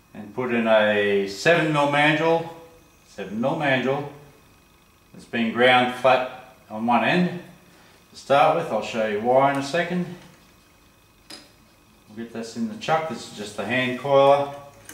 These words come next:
you've seen on my other videos. Now, what we're making today is an extension spring, a custom extension spring.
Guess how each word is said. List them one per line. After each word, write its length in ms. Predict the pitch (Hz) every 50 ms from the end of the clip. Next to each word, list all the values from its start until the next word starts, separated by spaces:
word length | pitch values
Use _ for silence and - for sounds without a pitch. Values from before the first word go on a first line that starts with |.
| - - - - - _
you've 140 | - 98 -
seen 260 | - - 120 117 113
on 120 | 113 113 113
my 140 | 113 117
other 220 | 123 120 117 120 135
videos. 680 | 139 139 147 147 147 147 143 147 143 139 139 - - - - - - _ _ _ _ _ _ _ _ _ _ _ _ _ _ _ _ _ _ _ _ _ _ _ _ _ _ _ _ _ _ _ _ _ - - - _ _ _ _ _ - - - - - - - - _ _ _ _ _ - 135
Now, 420 | 147 160 143 123 - - - - - - - - - - - _ _ _ _ _ _ _ _ _ -
what 220 | - 151 156 - -
we're 140 | 131 131 139
making 400 | 151 151 151 147 147 135 127 117
today 540 | - 120 113 151 156 160 160 160 160 160 -
is 640 | 175 165 165 151 139 160 190 - - - - - - - - - _ _ _ _ _ _ _ _ _ _ _ _ _ _ -
an 100 | 131 143
extension 560 | 151 147 - - 175 185 185 180 - 151 135
spring, 380 | - - - 135 139 165 160 -
a 40 | -
custom 360 | 170 180 185 - - 160 143
extension 560 | 131 120 - - - - - - - 95 90
spring. 420 | - - - - - 98 120 -